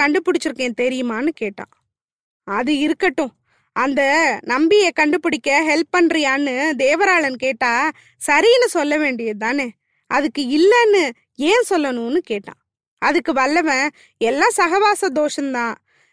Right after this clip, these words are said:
யாரோட சகவாசத்தை சொல்ற? இப்படி தப்பு பண்ண சொல்லி உன்னை யாரும் சொல்லலையேன்னு சொன்னா நம்பி. "ஐயோ, உங்களை சொல்லல, பொன்னியின் செல்வரை பத்தி சொன்னேன்.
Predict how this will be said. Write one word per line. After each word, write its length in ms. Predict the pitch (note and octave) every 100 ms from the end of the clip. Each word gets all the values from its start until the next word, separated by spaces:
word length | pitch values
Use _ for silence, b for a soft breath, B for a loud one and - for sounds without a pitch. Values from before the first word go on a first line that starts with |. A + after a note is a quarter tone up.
| _
யாரோட 520 | B3 A#3 D4+ B4+ C5 G#4+
சகவாசத்தை 640 | F4+ D#4+ E4+ D#4+ D#4+ - C#4+
சொல்ற? 460 | C#4 C#4 C4 C4 C4 - _ _ _
இப்படி 320 | D#4+ - G#4+ -
தப்பு 320 | D#4 - B4+
பண்ண 240 | B4+ G4+
சொல்லி 340 | E4+ E4 E4 F#4
உன்னை 280 | D#4+ D4+ C#4+
யாரும் 380 | A#3 F#4 A4+ -
சொல்லலையேன்னு 680 | B3+ D#4 F4+ C#4+ A3+ D4+
சொன்னா 360 | - C#4+ A#3 C#4+
நம்பி. 340 | D#4 G#3+ G#3 - _ _ _ _ _
"ஐயோ, 580 | A3 C4+ B3+ A3+ C4 C4
உங்களை 360 | A3 C#4+ D4+ C#4 -
சொல்லல, 340 | B3 D#4 E4 - _ _ _ _ _
பொன்னியின் 440 | D4+ E4 A#4+ C5
செல்வரை 400 | A#4 G4 E4 D#4 C4+
பத்தி 260 | D4 F4+
சொன்னேன். 420 | G#4 D#4+ C#4+ -